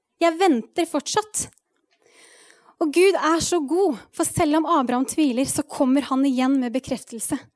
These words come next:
Han ønsker å betrygge Abraham og si, "Ja, men det kommer. Det jeg har sagt, det kommer. Jeg holder det jeg lover. Jeg er trofast." Da sier han i første Mosebok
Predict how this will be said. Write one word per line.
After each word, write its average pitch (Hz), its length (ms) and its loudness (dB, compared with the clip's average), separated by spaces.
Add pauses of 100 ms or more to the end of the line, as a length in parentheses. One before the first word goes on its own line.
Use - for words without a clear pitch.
(320)
Han 285 140 -2 (120)
ønsker 254 400 -4
å 233 60 -4
betrygge 269 560 -4
Abraham 240 380 -4
og 233 40 -4
si, 247 200 -6
"Ja, 254 80 -2
men 269 160 -6 (360)
det 277 120 -6
kommer. 240 440 -8 (520)
Det 320 160 2
jeg 294 240 4
har 311 80 0
sagt, - 460 -6 (340)
det 339 120 -4
kommer. 311 440 2 (480)
Jeg 330 100 -2 (100)
holder 302 320 2
det 294 120 2
jeg 302 100 0
lover. 311 360 0 (500)
Jeg 311 200 2
er 302 200 -2
trofast." - 680 -10 (1300)
Da 277 80 -4
sier 262 300 0
han 254 100 -2
i 247 80 -6
første - 340 -4
Mosebok 247 540 -4